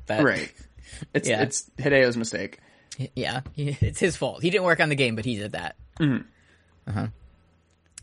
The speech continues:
Speaker 1: Um, song, song's good, but wait, hold on one second. There is, I, I really wanna get to some,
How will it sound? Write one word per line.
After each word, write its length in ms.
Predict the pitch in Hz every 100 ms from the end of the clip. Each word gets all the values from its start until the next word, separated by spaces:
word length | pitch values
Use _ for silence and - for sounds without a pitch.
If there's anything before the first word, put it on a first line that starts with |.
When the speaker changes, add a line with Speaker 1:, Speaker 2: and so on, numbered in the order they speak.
| _ _ _ _ _ _ - -
Speaker 1:
Um, 680 | 135 135 127 123 123 120 120 - _ _ - _ _ _ _ _ _ _ _ -
song, 300 | - 247 214
song's 400 | - 277 359 494 -
good, 420 | 233 156 117 127 _ _ _ _ _ - _ -
but 360 | - 147 139 131 -
wait, 240 | 139 -
hold 160 | 113 135
on 80 | 98
one 60 |
second. 300 | 101 98 98 - _ _ _ _ _ _ _ _ -
There 180 | 160 185
is, 280 | 233 - 190
I, 160 | 180 180
I 100 | 180
really 260 | 175 190
wanna 460 | 185 180 170 165 156 - 151
get 220 | 151 139
to 80 | 143
some, 400 | 147 127 123